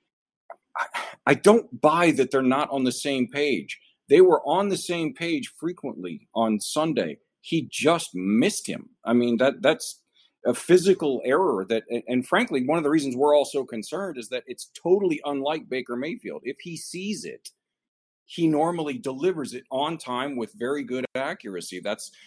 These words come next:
it's, does he see it has been the issue more frequently, uh, than not. So he was open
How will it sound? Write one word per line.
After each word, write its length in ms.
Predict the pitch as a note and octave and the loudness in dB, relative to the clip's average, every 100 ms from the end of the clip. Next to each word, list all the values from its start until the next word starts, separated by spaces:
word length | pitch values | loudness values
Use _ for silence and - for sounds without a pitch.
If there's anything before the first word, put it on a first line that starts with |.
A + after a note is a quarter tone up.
| _ | _
it's, 320 | A2+ B2 - B2 _ A3 - _ - - - A2 _ _ B2 | -6 -6 -8 -16 _ _ -20 _ -20 -20 -18 -18 _ _ 2
does 220 | D3+ D#3 | 4 4
he 100 | B2+ | -2
see 320 | - A#3+ A3+ | -6 -2 0
it 120 | G#2 - | -2 -6
has 180 | A2 | -8
been 220 | G#2 A2+ G#2+ | -6 -8 -8
the 160 | G#2 | -10
issue 260 | A2+ - F#2+ | -10 -10 -12
more 200 | F#2+ F#2+ - | -10 -10 -8
frequently, 580 | A2+ G2+ F#2 F2+ F2+ F2+ | -10 -8 -10 -12 -12 -8
uh, 220 | F2+ E2+ D#2+ | -4 -4 -6
than 180 | G2 F2+ | -14 -8
not. 360 | G#2 G2+ B1 - | -4 -4 -4 -10
So 380 | - A2+ G#2+ - _ _ _ _ _ - | 0 2 2 -2 _ _ _ _ _ -6
he 180 | B2+ | -2
was 220 | E3 C#3 C3+ | 0 2 4
open 420 | F3 F#3 F#3 | 4 4 0